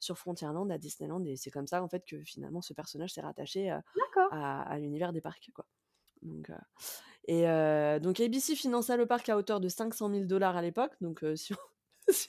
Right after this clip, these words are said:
Speaker 1: on se base sur les dix-sept millions que ça a coûté, ils ont pas non plus beaucoup participé. <laughs>
Speaker 2: <laughs>
Speaker 1: Faudra, faudra vérifier si c'est avant ou après inflation, enfin, tu vois, en gros, si ça a été mis à niveau ou pas.
Speaker 2: Ouais, je vois ce que tu veux dire.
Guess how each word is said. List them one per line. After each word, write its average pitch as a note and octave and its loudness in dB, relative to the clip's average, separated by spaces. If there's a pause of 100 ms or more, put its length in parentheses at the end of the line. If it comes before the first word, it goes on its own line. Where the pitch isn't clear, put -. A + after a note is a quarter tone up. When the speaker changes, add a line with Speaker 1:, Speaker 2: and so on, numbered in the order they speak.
Speaker 1:
on E4 12
se G3 4
base B3 8
sur B3 6
les A3 12
dix-sept A3 8
millions A#3 6
que - -2
ça A#3 8
a G3+ 10
coûté, A3+ 0
ils G#3 0
ont F3 0
pas E3 6
non A3+ 8
plus B3+ 2
beaucoup A3 4
participé. A#3 12
<laughs> D4 8 (1500)
Speaker 2:
<laughs> G#4+ 2
Speaker 1:
Faudra, A#3 12
faudra G#3+ 10
vérifier G3 6
si F#3+ 0
c'est F3+ 6
avant F3+ 6
ou E3 4
après D#3+ 2
inflation, D3 -4 (100)
enfin, - -16
tu - -20
vois, - -20
en D#3+ -8
gros, D#3+ -6
si D#3 -6
ça D3+ -4
a - 0
été D3 -4 (240)
mis D#3 -4
à D#3 -2
niveau D3 -6
ou C#3+ -10
pas. D#3 -6
Speaker 2:
Ouais, B3+ 12
je A#3 4
vois A#3+ 2
ce - -8
que B3 0
tu A3 -4
veux G#3+ 2
dire. G#3 -2